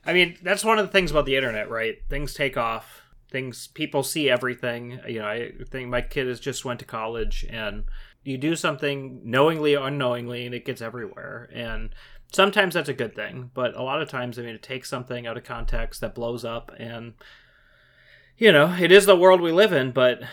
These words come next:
you know, I, I think the, the way I look at this is, you know, if anything, maybe the good to come out of it is others that are listening to this podcast will know this type of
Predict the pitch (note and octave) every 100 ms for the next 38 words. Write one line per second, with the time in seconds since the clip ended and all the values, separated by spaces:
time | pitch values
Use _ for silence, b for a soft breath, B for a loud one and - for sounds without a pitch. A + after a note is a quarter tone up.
0 | B D#3 C3 A2+ B2 C#3 C#3+ D#3 C#3 C#3+
1 | C3+ C3+ C3 C3+ C#3 C3+ B2+ C3 C3 B2
2 | B2+ A#2 G#2+ - A2 A#2+ D#2+ C#2+ - C3+
3 | C3 C#3+ C#3+ C#3 B2+ B2 B2 A#2 B2 A#2
4 | B2+ A#2 A#2 A2+ A2+ A2 - - _ _
5 | B2 B2+ B2+ B2+ B2 B2 B2 A#2+ C3+ A#2+
6 | F3 F#3 D#3+ C#3 - B2+ B2+ C3+ C3+ C3+
7 | A#2 C3 - C#3+ B2+ C3+ B2